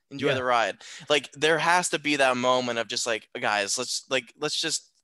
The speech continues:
Speaker 1: stop breaking it down."
Speaker 2: Mm-hmm.
Speaker 1: Because I could sit here and be like, "Well, how did these get sent back? Like, what, like, what does that mean? What is this algorithm that we'll get into?" I could, we could sit here for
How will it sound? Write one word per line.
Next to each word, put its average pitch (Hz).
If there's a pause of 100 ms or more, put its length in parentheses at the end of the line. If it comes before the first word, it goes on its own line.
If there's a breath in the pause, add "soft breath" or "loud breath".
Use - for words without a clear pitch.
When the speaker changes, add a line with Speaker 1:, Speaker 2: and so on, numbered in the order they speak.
(120)
Speaker 1:
stop 156 (400)
breaking 127
it 110
down." 104
Speaker 2:
Mm-hmm. -
Speaker 1:
Because 185
I 240
could 190
sit -
here 117
and 120
be 127
like, 127 (260 loud breath)
"Well, 139
how 220
did 208
these 196
get 170
sent 160
back? 185
Like, 131
what, 160 (220 loud breath)
like, 143
what 190
does 190
that 185
mean? 160
What 147
is 165
this 151 (100)
algorithm 160
that 127
we'll 120
get 120
into?" 156 (440 loud breath)
I 202
could, 208 (680)
we 196
could 226
sit -
here 139
for 131